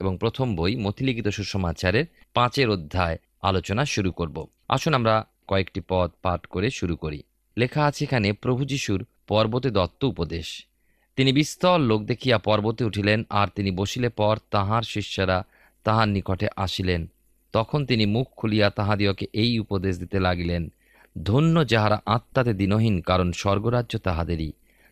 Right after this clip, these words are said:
ধন্য যাহারা শোক করে, কারণ তাহারা সান্ত্বনা পাইবে।" ঈশ্বর তার আপন পঠিত বাক্যের দ্বারা আমাদেরকে আশীর্বাদ করুন। বর্তমান দিনগুলোতে আমরা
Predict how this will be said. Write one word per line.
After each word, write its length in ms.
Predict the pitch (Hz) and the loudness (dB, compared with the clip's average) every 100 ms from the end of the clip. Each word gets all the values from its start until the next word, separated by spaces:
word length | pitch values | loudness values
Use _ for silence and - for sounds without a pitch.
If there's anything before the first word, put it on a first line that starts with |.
| - | -8
ধন্য 340 | 85 104 127 139 | 0 2 2 2
যাহারা 320 | 110 95 92 | 2 2 2
শোক 300 | - - 117 - | 0 -2 -2 -2
করে, 240 | 104 90 | 0 0
কারণ 380 | 85 92 90 85 | 2 0 2 0
তাহারা 320 | 90 85 82 | 0 0 0
সান্ত্বনা 480 | 82 87 85 85 80 | -2 -2 -2 -2 -4
পাইবে।" 380 | 80 82 80 82 - _ - - - - | -4 -6 -6 -12 -16 _ -20 -20 -10 -4
ঈশ্বর 340 | 123 - 113 | -2 2 0
তার 200 | - 87 - | 2 -2 0
আপন 340 | 92 - 95 | -2 0 -2
পঠিত 300 | 92 98 - | -2 -6 -4
বাক্যের 440 | 101 90 - 98 87 | -2 -2 -2 -4 0
দ্বারা 200 | 90 - | 0 0
আমাদেরকে 400 | 85 85 82 92 | -2 -2 -2 -4
আশীর্বাদ 460 | 87 - 82 85 82 | -4 -6 -6 -6 -6
করুন। 320 | - 80 80 _ _ _ _ _ 104 | -6 -8 -8 _ _ _ _ _ -2
বর্তমান 420 | 123 - 170 165 | -2 0 0 2
দিনগুলোতে 600 | 131 117 147 135 85 98 - _ _ _ _ | 0 0 0 0 0 -2 -6 _ _ _ _
আমরা 380 | 113 117 110 107 | 0 4 4 2